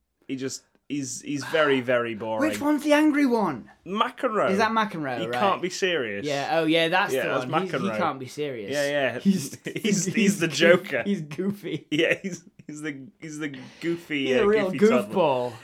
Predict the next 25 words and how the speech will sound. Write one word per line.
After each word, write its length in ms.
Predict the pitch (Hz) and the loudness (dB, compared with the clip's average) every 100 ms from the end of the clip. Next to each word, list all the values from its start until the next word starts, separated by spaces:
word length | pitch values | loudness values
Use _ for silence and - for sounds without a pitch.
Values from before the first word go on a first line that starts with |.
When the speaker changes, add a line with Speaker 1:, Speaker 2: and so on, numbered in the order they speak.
| - | -2
Speaker 1:
Yeah, 80 | 127 | 0
he 60 | |
can't 280 | 131 170 156 | 2 0 0
be 80 | 131 | -2
serious. 640 | - 156 139 113 107 - - | -4 -4 -2 -4 -8 -10 0
Um, 540 | 139 143 139 139 131 - - _ | 4 4 4 2 -4 -10 -20 _
we've 100 | 127 | -6
also 380 | 139 135 151 135 | -4 -2 0 0
got, 420 | 117 127 123 - | 2 0 0 -2
uh, 600 | 110 123 120 123 123 123 - - | -2 -2 0 0 0 -2 -4 -6
what 120 | 104 | -4
is 40 | 123 | -4
it? 140 | - | -6
Rafael 580 | 135 139 131 143 131 127 | -2 -2 -2 0 0 0
Nadal. 560 | 127 117 135 139 139 135 | -2 -4 0 0 0 0
That's 160 | - 131 | -2 -6
another 220 | 131 127 | -4 -2
one 140 | 123 | -2
I 100 | 123 | -2
know. 280 | 123 127 123 - - | 0 0 -2 -6 -8
A 100 | 135 | -4
baby 420 | 127 160 156 156 | 2 2 2 0
with 160 | 151 139 | -2 0
a 100 | 143 | -2
giant 800 | 131 143 147 151 147 147 - | -2 2 4 4 2 -4 -10